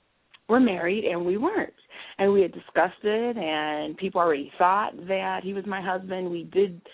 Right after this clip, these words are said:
family-like things. He had been married previously, and he had a son. People thought that I was his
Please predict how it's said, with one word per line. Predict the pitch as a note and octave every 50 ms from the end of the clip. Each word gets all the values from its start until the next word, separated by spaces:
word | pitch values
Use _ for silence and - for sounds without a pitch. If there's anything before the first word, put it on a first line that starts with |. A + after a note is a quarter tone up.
| - - _ _ -
family-like | F#3 F3+ F#3 F#3+ F#3+ F#3 F3+ D#3 - - -
things. | - F#3 F#3+ G3+ A3 A#3 A3+ -
He | G3+ F#3+
had | F3+ F3
been | F3+ E3+ E3 D#3+ D#3+ E3 E3
married | E3+ E3 E3+ F3 F3 - -
previously, | - F3+ F#3 F#3+ G3 F#3+ - F#3+ F3+ F3+
and | F3
he | E3
had | D#3 - D#3+
a | - - -
son. | F3 E3+ F3 F#3 G#3 A#3+ - - - - - _
People | - G#3+ F#3+ - F#3 F3+
thought | - F#3 E3+ F3+ F3 -
that | E3+ E3
I | D#3+ E3 E3 D#3+ D3+ D#3
was | E3 E3+ D#3+ D#3+ E3+ D#3+ D#3+ D#3 - -
his | - E3 D#3 D#3 D#3 D#3